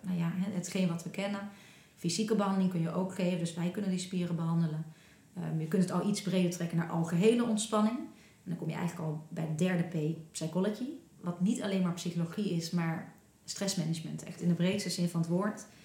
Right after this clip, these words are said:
Ehm, maar ja, mensen weten vaak al wat ze daarmee kunnen, eh, moeten, maar moeten het daadwerkelijk gaan doen. En anders kun je daar natuurlijk in meedenken.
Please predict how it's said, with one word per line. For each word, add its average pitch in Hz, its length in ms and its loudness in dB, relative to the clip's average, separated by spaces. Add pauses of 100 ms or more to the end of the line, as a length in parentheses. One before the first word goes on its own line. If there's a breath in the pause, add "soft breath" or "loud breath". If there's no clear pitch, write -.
(460 soft breath)
Ehm, 160 420 0 (400)
maar 170 160 -2
ja, 156 360 0
mensen 160 300 -2
weten - 240 -10
vaak - 220 -12
al 175 80 -4
wat 170 140 -6
ze 160 80 -8
daarmee 156 280 -2
kunnen, 165 380 0 (140)
eh, 180 80 -12 (320)
moeten, 165 540 0 (220)
maar 170 200 2
moeten 165 260 4
het 151 80 -4
daadwerkelijk 160 480 -6
gaan 160 180 -2
doen. 170 320 -2 (340 loud breath)
En - 100 -8
anders 170 180 0
kun 165 100 -2
je 160 60 0
daar 156 80 -2
natuurlijk 156 280 -6 (100)
in 147 80 -4
meedenken. 180 420 -4